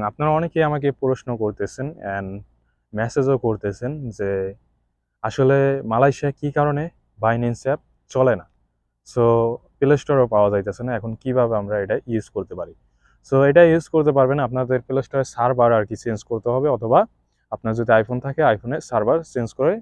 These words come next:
আপনি, আহ, ইন্ডিয়া অথবা বাংলাদেশ অথবা অন্য কোনো সার্ভার দিয়ে আপনি ডাউনলোড করতে পারবেন অ্যাপটা। এখন ডাউনলোড করলেন, ঠিক আছে, ওপেন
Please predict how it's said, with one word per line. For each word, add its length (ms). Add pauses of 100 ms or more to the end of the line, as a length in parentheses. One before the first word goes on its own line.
আপনি, 200 (460)
আহ, 200 (120)
ইন্ডিয়া 280
অথবা 180 (100)
বাংলাদেশ 340 (120)
অথবা 200 (500)
অন্য 100 (100)
কোনো 200
সার্ভার 340
দিয়ে 160
আপনি 140 (600)
ডাউনলোড 360
করতে 220
পারবেন 260
অ্যাপটা। 240 (160)
এখন 140 (100)
ডাউনলোড 320 (100)
করলেন, 280
ঠিক 180
আছে, 120 (120)
ওপেন 180